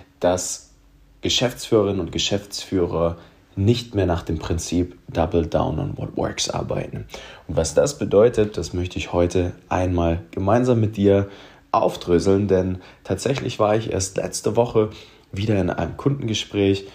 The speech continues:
Die Kundin ist zu uns in den Call gekommen, es waren auch ein paar andere noch mit dabei und hat mir erzählt,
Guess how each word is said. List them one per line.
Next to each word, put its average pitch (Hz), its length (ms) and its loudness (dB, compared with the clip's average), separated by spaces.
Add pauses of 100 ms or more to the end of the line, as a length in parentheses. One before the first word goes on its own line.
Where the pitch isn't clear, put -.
(140)
Die - 60 -20
Kundin 107 340 0
ist - 200 -10
zu - 140 -8
uns 87 260 -4
in 85 120 -8
den 80 120 -8
Call - 360 -2
gekommen, 95 540 0 (280)
es - 140 -18
waren 85 200 -4
auch - 220 -14
ein - 40 -16
paar 117 120 -8
andere 139 320 -2
noch 98 180 -4
mit 98 160 -4
dabei 87 520 2 (400)
und 87 380 0 (320)
hat - 420 -6 (320)
mir 123 300 4
erzählt, 90 640 -2